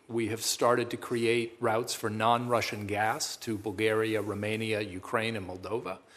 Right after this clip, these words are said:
Um, we're working on nuclear fuel as an option, as well as renewable fuels such as offshore wind. And Senator Duckworth, I know you just visited some of those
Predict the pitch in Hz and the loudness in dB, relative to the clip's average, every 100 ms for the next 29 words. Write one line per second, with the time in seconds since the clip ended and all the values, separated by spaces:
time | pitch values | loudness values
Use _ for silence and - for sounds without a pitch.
0 | - - - 110 101 113 107 113 120 123 | -20 -14 -2 0 0 2 2 4 2 0
1 | 110 101 101 127 127 139 123 113 - 123 | -2 -2 2 0 0 -2 -2 -2 -4 -2
2 | 127 120 117 104 107 110 - - 147 113 | -2 -2 -2 0 2 2 2 -2 -4 -6
3 | 104 117 113 113 104 107 110 131 127 110 | -2 2 4 4 2 0 -2 2 2 2
4 | 107 95 117 98 90 - 104 104 107 104 | -2 -6 -4 -4 -4 -4 -4 -2 0 0
5 | - 113 101 104 101 95 95 92 - - | -2 -2 -2 -2 -2 -4 -8 -10 -14 -2
6 | - 113 101 98 107 98 110 95 107 101 | 6 6 6 4 2 2 0 0 0 0
7 | 101 95 98 92 - 95 95 90 87 87 | 0 -2 -4 -4 -4 -4 -4 -6 -6 -4
8 | 104 92 90 92 87 87 82 | -4 -4 -6 -8 -10 -8 -8